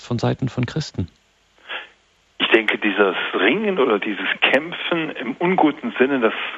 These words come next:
Speaker 2: kann
Speaker 1: Mhm.
Speaker 2: einen oft krank machen, nervlich, psychisch bis hin zum Körperlichen.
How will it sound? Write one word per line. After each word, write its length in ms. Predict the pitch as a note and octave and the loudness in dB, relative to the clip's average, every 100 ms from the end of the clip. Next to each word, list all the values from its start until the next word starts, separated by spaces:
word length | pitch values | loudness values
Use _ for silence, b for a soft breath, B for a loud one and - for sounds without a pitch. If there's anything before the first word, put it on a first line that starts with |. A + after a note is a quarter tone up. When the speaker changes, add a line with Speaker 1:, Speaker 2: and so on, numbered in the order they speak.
| - | 2
Speaker 2:
kann 160 | - | 4
Speaker 1:
Mhm. 80 | D#2+ | 6
Speaker 2:
einen 180 | F#2+ A2 | 4 0
oft 240 | - - - - B - | -2 -4 -6 -8 B 0
krank 360 | - C#3 - | 2 2 0
machen, 360 | G#2 F2+ - D#2+ - | 0 0 0 -10 0
nervlich, 560 | G2+ C#3 - D3 - - | 2 2 -2 -4 -6 -8
psychisch 720 | - C3+ - - - - - B B B B - | -2 0 2 2 0 0 -2 B B B B -2
bis 120 | A#2+ - | 0 2
hin 120 | A#2+ - | 0 -4
zum 120 | A2 | -4
Körperlichen. 680 | - G2+ - F2+ E2+ - | 2 2 2 -4 -2 -4